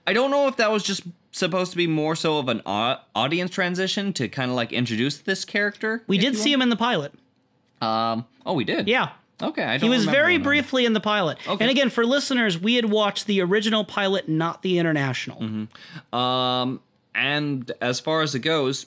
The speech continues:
Speaker 1: he just starts walking down this hallway, so I imagine he's just following to see what he's doing. He
Speaker 2: Mm-hmm.
Speaker 1: might not be a recognized individual in here, but I also don't know who gets access to the morgue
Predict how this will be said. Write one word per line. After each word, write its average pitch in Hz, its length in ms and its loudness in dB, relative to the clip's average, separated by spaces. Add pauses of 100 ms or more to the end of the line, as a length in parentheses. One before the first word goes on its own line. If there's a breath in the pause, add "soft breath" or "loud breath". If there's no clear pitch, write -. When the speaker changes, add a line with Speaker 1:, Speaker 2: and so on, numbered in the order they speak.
(160)
Speaker 1:
he - 260 -6
just 151 220 -2
starts 139 360 -4
walking 127 400 -2
down 139 180 0
this 117 120 -2
hallway, 117 320 0
so 120 200 0
I 131 60 0
imagine 143 360 -2
he's 131 120 0
just 127 160 -4
following 127 320 0
to - 40 -20
see 117 140 -2
what 110 160 0
he's 104 160 0
doing. 113 360 -2
He 131 120 0
Speaker 2:
Mm-hmm. 165 100 2
Speaker 1:
might 151 160 2
not 135 180 -2
be 139 100 0
a 123 60 0
recognized 117 500 -2
individual 117 640 -4
in 180 120 -4
here, 208 320 -4 (500 loud breath)
but 139 100 -2
I 139 120 2
also 175 440 0
don't 139 380 -2
know 123 380 0
who 135 320 -2
gets 123 320 -4
access 110 520 -2
to - 120 -6
the 104 140 -2
morgue 90 600 -4